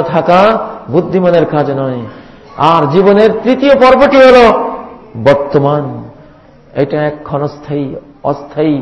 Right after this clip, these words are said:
বর্তমান, সেকেন্ডে সেকেন্ডে অতীত হয়ে যাচ্ছে, চলে যাচ্ছে। অতএব এই বর্তমানই হলো আমার পুঁজি, আপনার পুঁজি। এই পুঁজিকে কাজে লাগিয়ে যে যতটুকু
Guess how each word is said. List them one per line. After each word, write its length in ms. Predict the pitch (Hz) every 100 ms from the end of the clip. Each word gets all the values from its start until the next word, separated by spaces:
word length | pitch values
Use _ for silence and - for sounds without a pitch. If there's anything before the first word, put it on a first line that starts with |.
| - - - 131
বর্তমান, 540 | 139 143 147 139 135 123 - -
সেকেন্ডে 440 | - 190 196 208 208
সেকেন্ডে 420 | - 185 180 175
অতীত 300 | 165 156 170
হয়ে 220 | - 165 151
যাচ্ছে, 300 | 151 - 165 202 214 - - -
চলে 200 | 170 160
যাচ্ছে। 340 | 143 - - - - _ _ _ _ _ _ _ _ _ -
অতএব 400 | 160 220 233 202 - - - -
এই 160 | - 262
বর্তমানই 580 | 220 233 220 254 262 277
হলো 180 | 262 262
আমার 260 | 247 247 247
পুঁজি, 260 | 208 226 240
আপনার 360 | 170 - 226 208
পুঁজি। 340 | 185 180 226 254 - - - - -
এই 160 | 196 233
পুঁজিকে 460 | - 214 226 254 269 285 277 -
কাজে 260 | - 208 220
লাগিয়ে 340 | 214 190 202 175
যে 100 | 185
যতটুকু 420 | 190 190 190 180